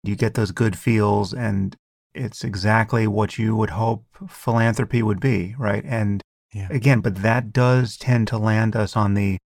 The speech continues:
Speaker 1: into the Paul Slovic paradox of being motivated by the things that should motivate us least. And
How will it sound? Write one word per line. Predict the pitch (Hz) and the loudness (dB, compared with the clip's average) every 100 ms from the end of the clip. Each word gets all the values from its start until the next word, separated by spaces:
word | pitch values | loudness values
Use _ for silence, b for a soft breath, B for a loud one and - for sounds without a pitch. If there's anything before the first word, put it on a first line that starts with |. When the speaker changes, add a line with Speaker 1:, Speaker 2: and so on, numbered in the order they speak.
| - | -10
Speaker 1:
into | 147 123 | -2 0
the | 120 | 0
Paul | - 123 117 | -2 0 0
Slovic | - 120 104 98 | 0 0 0 -2
paradox | 117 120 117 98 92 - | 0 2 2 2 0 -4
of | 131 101 90 - _ _ 135 127 | -4 -4 -6 -16 _ _ -10 -4
being | 123 113 110 107 104 104 - _ _ | 0 4 4 2 0 -4 -10 _ _
motivated | 139 113 110 120 117 107 110 107 98 | -2 2 4 4 2 2 4 4 4
by | 101 104 | 2 2
the | 95 | 0
things | - 113 107 107 95 | -2 0 2 0 -2
that | 101 | -6
should | - 104 | -6 -2
motivate | 104 107 104 98 98 | 0 2 0 0 0
us | 98 90 - 117 | 0 -4 -8 -8
least. | 113 117 117 95 - - - | -2 0 0 -2 -6 -16 -8
And | 117 107 101 101 | -2 0 0 -4